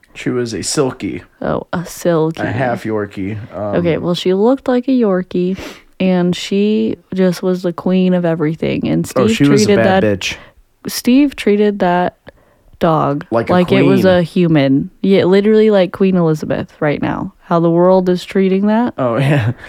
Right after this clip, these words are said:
Speaker 2: You know,
Speaker 1: Yeah.
Speaker 2: the
Speaker 1: I was like, I was like,
Speaker 2: situation.
Speaker 1: "Well, she's
Speaker 2: Like,
Speaker 1: dead."
Speaker 2: ev-, I know. <laughs> But everyone's, like, praising her, and, you know, now everyone wants to talk about her again.
Speaker 1: Yeah, like
Speaker 2: And it's like, that's how he treated Bailey.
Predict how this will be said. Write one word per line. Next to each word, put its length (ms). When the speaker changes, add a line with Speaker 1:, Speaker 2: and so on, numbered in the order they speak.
Speaker 2:
You 120
know, 160
Speaker 1:
Yeah. 320
Speaker 2:
the 60
Speaker 1:
I 40
was 120
like, 0
I 40
was 20
like, 100
Speaker 2:
situation. 640
Speaker 1:
"Well, 80
she's 160
Speaker 2:
Like, 160
Speaker 1:
dead." 360
Speaker 2:
ev-, 280
I 180
know. 300
<laughs> 600
But 120
everyone's, 540
like, 240
praising 540
her, 400
and, 340
you 120
know, 160
now 280
everyone 440
wants 220
to 60
talk 280
about 300
her 240
again. 240
Speaker 1:
Yeah, 340
like 320
Speaker 2:
And 160
it's 160
like, 180
that's 240
how 200
he 180
treated 380
Bailey. 440